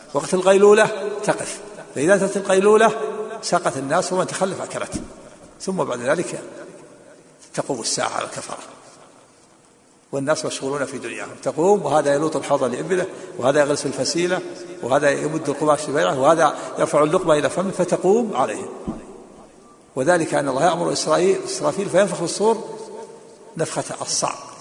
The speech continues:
وهي نفخة طويلة يطول أوله فزع وآخره صعق وموت، ثم يموت الناس، ثم يم-، يمكث الناس أربعين، ينزل الله مطرا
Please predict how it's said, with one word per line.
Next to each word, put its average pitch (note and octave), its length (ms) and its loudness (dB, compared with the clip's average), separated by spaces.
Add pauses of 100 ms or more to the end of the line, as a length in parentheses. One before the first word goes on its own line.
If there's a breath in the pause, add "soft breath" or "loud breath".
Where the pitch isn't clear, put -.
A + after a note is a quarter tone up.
(420)
وهي C#3 100 0
نفخة D#3 320 0
طويلة G3+ 520 6 (220)
يطول E3 380 4
أوله F3+ 420 4
فزع A3 360 4 (300)
وآخره E3 320 0
صعق F3 300 -2
وموت، A2+ 340 -8 (380)
ثم F3 120 -4
يموت A#2+ 280 -4
الناس، A2 380 -8 (680)
ثم F3 240 2 (1500)
يم-، F3 240 6
يمكث D#3 260 0
الناس - 240 -2
أربعين، A#2 500 -2 (120)
ينزل D#3+ 260 -2
الله C#3+ 220 2
مطرا G3 560 4